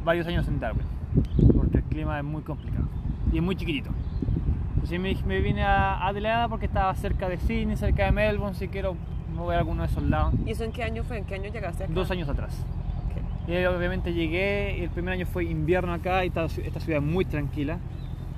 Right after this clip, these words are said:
Speaker 1: Después de estar viajando tanto, como que me costó adaptarme, y estuve dos años siguiendo el sol. Entonces llegué, fue el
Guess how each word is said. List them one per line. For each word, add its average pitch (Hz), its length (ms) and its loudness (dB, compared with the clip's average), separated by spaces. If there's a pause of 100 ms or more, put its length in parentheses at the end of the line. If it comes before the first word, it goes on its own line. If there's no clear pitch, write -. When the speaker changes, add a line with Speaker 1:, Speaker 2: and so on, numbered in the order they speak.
(380)
Speaker 1:
Después 160 300 2
de 160 120 -2
estar 143 180 2 (120)
viajando 165 400 0
tanto, 170 540 -2
como 151 220 -2
que 147 100 -2
me 147 140 -2
costó 156 640 0
adaptarme, 165 680 -2
y 151 60 0
estuve 160 340 2
dos 156 400 2
años 180 240 0
siguiendo 165 440 0
el 135 80 0
sol. - 240 -4 (960)
Entonces - 220 -4
llegué, 143 220 2
fue 170 160 0
el 143 60 0